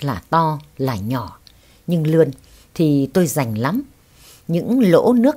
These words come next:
trong veo tròn xoe như đồng xu, vỗ nhẹ trên mặt lỗ, nước tụt xuống rồi bất ngờ dành lên. Kiểu gì cũng là một cụ lươn bà vàng ươm, nhỏ nhất cũng bằng nửa cổ tay. Việc đầu tiên tôi lên kho quân khí,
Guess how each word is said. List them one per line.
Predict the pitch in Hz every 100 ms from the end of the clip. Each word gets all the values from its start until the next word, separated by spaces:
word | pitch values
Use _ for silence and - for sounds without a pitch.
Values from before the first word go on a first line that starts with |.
| -
trong | 185 160
veo | 143 156 147
tròn | 151 151 104
xoe | 98 156 147
như | 139
đồng | 135 120 107
xu, | - 143 143 - - - -
vỗ | 135 165 254 233
nhẹ | 147 107 -
trên | - 147
mặt | 123 -
lỗ, | 104 - 104 - - - -
nước | 254 254
tụt | 143 -
xuống | - 147 240 - -
rồi | 120 135 113 107
bất | - 269
ngờ | 156 135
dành | 104 135 113
lên. | 110 147 139 - - - - _
Kiểu | - 135
gì | 113 139 127 117 - - -
cũng | 175 240 285
là | 156
một | 117 117 113
cụ | - 156
lươn | 156 170 165 135
bà | 135 117
vàng | 101 107 127 90
ươm, | - 170 156 143 - _ _
nhỏ | 135 135 127
nhất | 143 262 - _ _ _
cũng | - 220 277 156
bằng | 131 110
nửa | 117 120 85
cổ | 120 98 -
tay. | 147 139 - _ _ _ _ _ - _
Việc | - -
đầu | 190 147
tiên | 143 180 170 165 160
tôi | 170
lên | 160 151
kho | 165 151
quân | 160 147
khí, | - 156 180